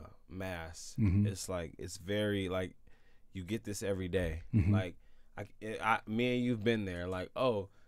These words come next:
Speaker 1: such and such is performing in L A. Oh, I'll catch that nigga next
Speaker 2: Right.
Speaker 1: week. You know what
Speaker 2: <laughs> Easy.
Speaker 1: I mean?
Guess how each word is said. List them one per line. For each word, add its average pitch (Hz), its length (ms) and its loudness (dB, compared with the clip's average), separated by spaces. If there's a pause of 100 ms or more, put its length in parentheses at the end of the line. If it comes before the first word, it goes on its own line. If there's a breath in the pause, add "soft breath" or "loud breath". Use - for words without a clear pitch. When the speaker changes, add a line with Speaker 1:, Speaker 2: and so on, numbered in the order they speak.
Speaker 1:
such 151 180 2
and 160 100 -2
such 120 360 0
is 110 120 -12
performing 123 500 0
in 120 160 2
L 120 160 4
A. 117 100 4
Oh, 113 160 0
I'll 117 60 -4
catch 113 260 -4
that 101 160 0
nigga 95 160 -2
next 92 180 0
Speaker 2:
Right. 120 140 10 (140)
Speaker 1:
week. 220 100 12 (300)
You 185 160 10
know 156 160 12
what 156 140 12
Speaker 2:
<laughs> - 0 -
Easy. 175 240 12
Speaker 1:
I - 20 12
mean? - 20 12